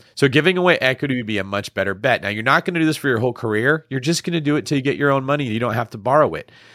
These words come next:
If you buy a couple properties, if you do it wisely, if you hang on to them, they're gonna grow in equity. At a certain point, you can sell them, get the other person their money back, plus whatever their share of the equity was. But now you've got capital that you can now use to get into the game without having to borrow money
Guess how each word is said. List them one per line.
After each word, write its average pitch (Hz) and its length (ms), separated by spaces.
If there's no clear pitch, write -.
If 117 180
you 117 60
buy 120 200
a 151 60
couple 170 240
properties, 147 540
if 98 100
you 95 80
do 120 160
it 90 80
wisely, 127 420
if 139 140
you 95 60
hang 113 240
on 110 200
to 139 120
them, 147 200
they're 98 140
gonna 110 160
grow 107 280
in 107 60
equity. 104 400
At 104 60
a 92 80
certain 113 320
point, 101 320
you 95 80
can 107 140
sell 98 320
them, 123 220
get 101 200
the 98 100
other 104 160
person 110 400
their 98 240
money 110 280
back, 98 380
plus 117 260
whatever 104 240
their 98 140
share 117 180
of 92 80
the 87 100
equity 113 300
was. 98 220
But 117 160
now 117 80
you've 139 540
got 160 280
capital 147 440
that 98 160
you 120 140
can 127 160
now 113 180
use 104 340
to - 80
get 95 120
into 98 160
the 98 60
game 92 240
without 98 440
having 98 300
to 92 120
borrow 87 240
money 85 320